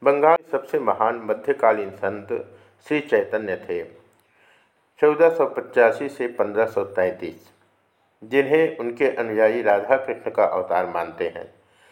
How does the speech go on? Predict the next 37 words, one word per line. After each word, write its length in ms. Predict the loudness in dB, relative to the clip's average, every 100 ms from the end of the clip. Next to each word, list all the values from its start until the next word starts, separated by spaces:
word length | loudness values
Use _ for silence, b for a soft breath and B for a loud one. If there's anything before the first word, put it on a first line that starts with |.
| b b b -4
उनके 320 | -2 0 -2
जीवन 380 | 0 0 0 2
का 160 | 2
संक्षिप्त 520 | 2 0 -4 -6 -4 -2
विवरण 580 | 0 0 2 0 0 -4
इकतीसवें 680 | -4 -4 -6 -2 0 0
अध्याय 380 | -2 -4 0 2
में 200 | 0 -2
पहले 260 | -4 -2 -4
ही 160 | -4
दिया 280 | -4 0 2
जा 140 | 2
चुका 340 | -2 -4 -2 -2
है। 300 | -2 -10 -14 _ _ _ _ -2
जाति 400 | 4 4 4 -6
के 160 | -4
विषय 300 | -4 -4 -4
में 240 | -4 -6 -8
उनके 420 | -10 -10 -10 -4
उदार 220 | 0 0
दृष्टिकोण 640 | 0 -8 -10 -4 0 2 0 -10 B B B -2
तथा 480 | 4 6 6 2 -6 -20 _ b b b
सामूहिक 640 | 2 4 4 0 -4 -6 -6
कीर्तन 340 | -4 -2 -2
ने 300 | -2 -4 -6
उनके 280 | -10 -4 -2
नाम 360 | 0 2 2 0
से 160 | -8
जुड़े 300 | -10 -6 -4
हुए 320 | -4 -4 -6 -8 B B -2
इस 200 | -2 0
आंदोलन 600 | 0 0 0 0 0 0
को 160 | -4
साधारण 540 | 0 2 2 2 -2 -4
जन 180 | -8 -6
समाज 400 | -2 0 0 -2
में 340 | -6 -10 -12